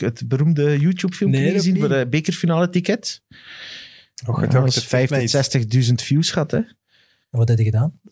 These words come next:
Speaker 1: Ja, gewoon aan ozelen.
Speaker 2: <laughs>
Speaker 1: Ik ken, eh,
Speaker 3: Nee, ik vind dat wel echt goed.
Speaker 1: ik ken eigen
Speaker 3: Nee,
Speaker 1: bro-,
Speaker 3: ik
Speaker 1: ik ken eigen brood
Speaker 3: gestort
Speaker 1: nog
Speaker 3: aan
Speaker 1: te-
Speaker 3: Glenn.
Speaker 1: Ja?
Speaker 3: Ik had gezegd, het is goed.
Speaker 1: Maar om een voorbeeld te geven, in die spicy ginger gebruiken ze twee kilo geperste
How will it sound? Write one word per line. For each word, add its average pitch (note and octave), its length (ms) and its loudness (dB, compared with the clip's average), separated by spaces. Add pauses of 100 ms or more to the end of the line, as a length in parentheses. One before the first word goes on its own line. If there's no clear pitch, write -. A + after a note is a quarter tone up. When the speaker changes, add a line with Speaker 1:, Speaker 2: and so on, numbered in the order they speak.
(320)
Speaker 1:
Ja, A2+ 140 -2 (260)
gewoon A#2 240 2
aan G#2+ 120 2
ozelen. B2 460 0 (100)
Speaker 2:
<laughs> - 500 -2 (760)
Speaker 1:
Ik C3+ 140 -4
ken, C#3+ 220 0
eh, C#3+ 140 2
Speaker 3:
Nee, B2+ 180 0
ik A2 80 -6
vind - 120 -6
dat G#2 100 -2
wel C3 80 2
echt D#3 140 -2
goed. C3 220 0 (100)
Speaker 1:
ik - 80 -4
ken D3 140 -2
eigen C#3+ 200 0
Speaker 3:
Nee, A#2+ 80 0
Speaker 1:
bro-, - 100 -2
Speaker 3:
ik - 160 -18 (100)
Speaker 1:
ik - 100 -18
ken C#3 160 0
eigen D#3+ 220 2
brood D3+ 180 2
Speaker 3:
gestort D3+ 320 0
Speaker 1:
nog C#3+ 120 0
Speaker 3:
aan B2+ 80 -2
Speaker 1:
te- A#2+ 60 -2
Speaker 3:
Glenn. C#3 200 -2 (120)
Speaker 1:
Ja? C3+ 320 0 (100)
Speaker 3:
Ik G#2 120 -8
had - 140 -4
gezegd, A2 260 -2
het - 140 -20
is A2+ 100 0
goed. A#2+ 340 -2
Speaker 1:
Maar C#3+ 140 0
om D3+ 100 0
een C#3+ 80 2
voorbeeld F3+ 340 0
te F#3 60 -4
geven, G3+ 240 0
in E3 100 2
die D#3+ 100 2
spicy D3+ 460 -2
ginger F#3 580 -2
gebruiken D3 440 0
ze A#2+ 200 -2
twee F#3 240 0
kilo G3 440 0
geperste E3+ 840 -2